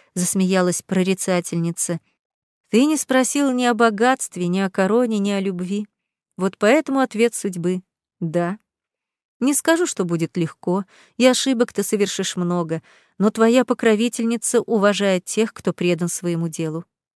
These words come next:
А сейчас иди". "Скажите, госпожа Тамьяна", Тео обернулся уже практически на границе с туманным куполом,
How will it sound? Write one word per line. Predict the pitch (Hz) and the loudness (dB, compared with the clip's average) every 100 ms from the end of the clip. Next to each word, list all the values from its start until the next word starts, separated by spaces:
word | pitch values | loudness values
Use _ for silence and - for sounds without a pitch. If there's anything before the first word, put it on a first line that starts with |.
| _ _ | _ _
А | 185 | -6
сейчас | 214 - 285 - | -6 -8 -8 -8
иди". | 156 151 156 _ _ _ _ _ _ _ _ _ _ _ | -8 -10 -14 _ _ _ _ _ _ _ _ _ _ _
"Скажите, | - - 208 247 202 | -8 -2 0 0 0
госпожа | 175 - 202 226 247 | -2 -2 0 0 2
Тамьяна", | 208 196 190 160 151 151 _ _ _ _ | 0 2 0 -2 -4 -8 _ _ _ _
Тео | 233 233 | 6 6
обернулся | 220 214 214 262 - 226 | 6 4 2 0 0 0
уже | 220 | 2
практически | - 226 - 311 - - | 2 -2 -2 -4 -4 -4
на | 233 220 | -2 0
границе | 214 214 226 - | 2 2 0 -2
с | 208 | -4
туманным | - 202 208 202 202 | 0 2 2 2 -2
куполом, | - 202 - 156 151 | -2 -4 -2 -4 -4